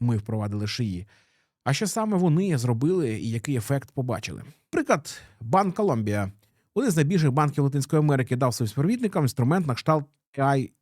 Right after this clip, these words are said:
інс-, асистента для коду, і в кейсі компанії фігурує приблизно тридцять відсотків швидше генерування коду. І це важливо не як магічна цифра, а як сигнал, що коли в команді багато типових задач, шаблонного коду документації перевірок, шиї реально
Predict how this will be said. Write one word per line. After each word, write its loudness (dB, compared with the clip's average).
інс-, -2
асистента -4
для 0
коду, -2
і 0
в -4
кейсі 0
компанії 2
фігурує 4
приблизно 2
тридцять -2
відсотків -2
швидше 0
генерування 4
коду. -12
І -20
це -2
важливо 2
не 4
як 0
магічна 2
цифра, -6
а -2
як -4
сигнал, -2
що -14
коли 0
в -2
команді 0
багато -2
типових -4
задач, -2
шаблонного 0
коду -4
документації 0
перевірок, -2
шиї -2
реально 0